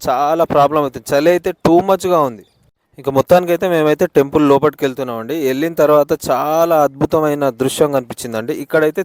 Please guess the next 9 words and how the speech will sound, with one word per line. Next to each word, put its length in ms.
త్రీ 140
సిక్స్టీ 360
ఫైవ్ 140
డేస్ 280
ఇక్కడ 220
వెలుగుతూనే 480
ఉంటుందంటండి 640
దీపం. 300
ఇక 100